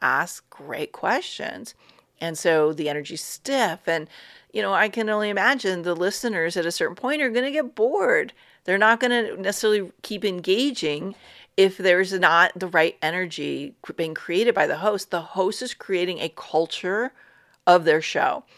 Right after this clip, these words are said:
So learning how to ask really great questions and ask them in a very authentic and an energizing way is key. Third, this is probably the deal breaker right here. This is how you get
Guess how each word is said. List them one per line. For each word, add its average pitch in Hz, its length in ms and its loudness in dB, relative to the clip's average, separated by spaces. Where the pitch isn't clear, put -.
So 196 200 2
learning 190 440 2
how 220 160 -2
to 202 180 0
ask 151 260 2
really 156 400 -2
great 226 280 0
questions 170 480 -4
and - 100 -8
ask 170 300 -4
them 247 240 -2
in 170 140 -6
a 160 40 -8
very 160 280 0
authentic 180 640 -2
and 165 180 0
an 160 160 -2
energizing 170 640 2
way 160 380 4
is - 160 -6
key. 160 420 -6
Third, 208 420 8
this 185 420 0
is 254 160 -6
probably 214 1000 0
the 185 100 4
deal 156 320 2
breaker 151 360 -2
right - 200 0
here. - 340 -4
This 214 260 0
is 254 240 -2
how 175 420 6
you 170 300 -2
get 147 500 2